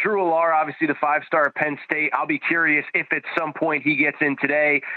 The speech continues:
And then obviously Auburn's had trouble passing the ball. I mean, all I'll say really quick on this one, guys, I, I, I think there's a lot of reasons to not like either team, like both teams. I made my mistake in week one betting against the S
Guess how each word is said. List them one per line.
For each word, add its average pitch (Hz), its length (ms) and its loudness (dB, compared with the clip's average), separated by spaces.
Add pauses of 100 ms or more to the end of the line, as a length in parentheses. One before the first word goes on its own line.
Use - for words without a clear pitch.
(100)
And 156 100 0
then 170 80 0
obviously 165 380 0
Auburn's 156 300 0
had 160 120 2
trouble 160 280 0
passing 151 420 0
the 120 60 0
ball. 113 280 0
I 156 120 0
mean, 160 260 0 (320)
all 214 220 2
I'll 202 200 0
say 208 140 4
really 180 360 4
quick 185 280 0
on 170 140 2
this 170 180 0
one, 170 160 2
guys, 165 320 2
I, 156 80 4 (100)
I, 127 180 2
I 139 120 -2
think 175 220 -2
there's 165 180 2
a 147 80 2
lot 151 260 2
of 160 140 0
reasons 160 460 2 (120)
to 151 200 2
not 151 420 0
like 165 300 2 (100)
either 165 300 2
team, 160 420 2
like - 280 0
both 156 260 0 (100)
teams. 165 320 2 (420)
I 175 140 -2
made 196 240 0
my 180 180 0
mistake 170 480 0
in 156 140 2
week 151 220 0
one 156 280 2
betting 156 300 2
against 147 340 0
the 147 180 2
S 156 120 2